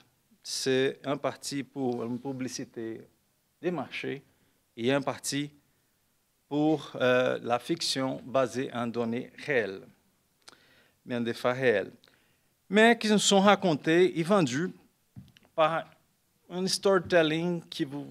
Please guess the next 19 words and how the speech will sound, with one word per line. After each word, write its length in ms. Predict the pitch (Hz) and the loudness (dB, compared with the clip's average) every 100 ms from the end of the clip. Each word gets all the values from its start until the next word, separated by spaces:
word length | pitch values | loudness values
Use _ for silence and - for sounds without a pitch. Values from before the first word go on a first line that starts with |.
| 123 | -10
vous 200 | 131 117 113 | -10 -12 -18
pouvez 220 | - 123 139 | -10 -6 -6
peut-être 600 | - 127 - 131 131 127 120 | -6 -2 2 2 0 -2 -2
reconnaître, 600 | 143 180 139 127 139 - 143 143 _ _ _ _ _ | -2 -2 0 0 -4 -10 -16 -16 _ _ _ _ _
que 140 | 156 | -8
c'est 220 | 151 - 160 | -8 -4 -2
un 140 | 151 | -2
storytelling 1000 | 147 196 175 160 160 143 143 147 151 147 - - | -2 0 0 -2 0 0 0 -2 -6 -10 -16 -10
raconté 480 | 185 185 131 139 | -8 -6 -6 -6
par 220 | 127 135 127 | -4 -4 -2
les 80 | |
marchés 480 | 131 151 - - 127 - _ _ _ _ _ _ _ _ _ _ _ _ _ _ | -4 -6 -6 -8 -8 -12 _ _ _ _ _ _ _ _ _ _ _ _ _ _
et 140 | 131 147 | -4 0
de 120 | 151 | 4
la 200 | 147 139 | 4 4
société 480 | - 180 - 127 135 | -2 -4 -6 -6 -10
du 60 | 120 | -10
spectacle. 580 | - - 92 - _ _ _ _ _ _ _ _ _ _ _ _ _ _ _ _ _ _ | -12 -12 -14 -18 _ _ _ _ _ _ _ _ _ _ _ _ _ _ _ _ _ _
Bien, 260 | - 156 | 2 2